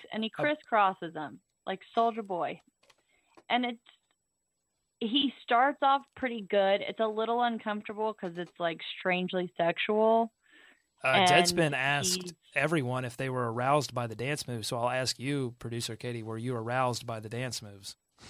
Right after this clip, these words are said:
Speaker 2: I'm just a-,
Speaker 1: Um,
Speaker 2: look,
Speaker 1: I'm
Speaker 2: I'm
Speaker 1: gonna
Speaker 2: a, look,
Speaker 1: say
Speaker 2: this is
Speaker 1: no.
Speaker 2: my job. I ask questions. I ask other people's questions. <laughs>
Speaker 1: I'm definitely gonna say no.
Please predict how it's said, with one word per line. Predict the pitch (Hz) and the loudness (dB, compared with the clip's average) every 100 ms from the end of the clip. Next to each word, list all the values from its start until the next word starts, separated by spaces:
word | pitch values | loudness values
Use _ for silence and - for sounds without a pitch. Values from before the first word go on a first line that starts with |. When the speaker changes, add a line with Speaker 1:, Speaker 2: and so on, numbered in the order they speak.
| - - - _ _ _ _ - _ _ _ _ _ | -20 -20 -20 _ _ _ _ -20 _ _ _ _ _
Speaker 2:
I'm | 254 277 | 4 6
just | 311 | 8
a-, | 302 311 | 8 6
Speaker 1:
Um, | 285 | 8
Speaker 2:
look, | 214 151 | 6 8
Speaker 1:
I'm | 165 | 6
Speaker 2:
I'm | |
Speaker 1:
gonna | 233 202 | 6 4
Speaker 2:
a, | |
look, | 190 233 | 4 4
Speaker 1:
say | |
Speaker 2:
this | 190 214 | 4 4
is | 269 | 6
Speaker 1:
no. | 214 | 4
Speaker 2:
my | 220 | 4
job. | 147 117 147 151 151 | 4 4 6 6 4
I | 135 | 2
ask | 139 147 139 - | 0 0 -2 -4
questions. | - 151 127 - 113 92 - - _ _ _ _ - | -4 0 2 0 -4 -6 -8 -8 _ _ _ _ -4
I | 131 | 2
ask | 143 139 - | 4 4 4
other | 147 143 | 2 2
people's | 151 135 123 | 0 -2 -4
questions. | - 120 - 95 90 - - _ _ _ _ _ _ - | -2 -4 -4 -10 -12 -16 -16 _ _ _ _ _ _ -10
<laughs> | - - - _ _ - | -10 -12 -20 _ _ -2
Speaker 1:
I'm | 226 | 2
definitely | 262 262 247 | 2 2 -2
gonna | 214 | -4
say | 202 | -6
no. | 185 165 151 151 | -8 -8 -8 -10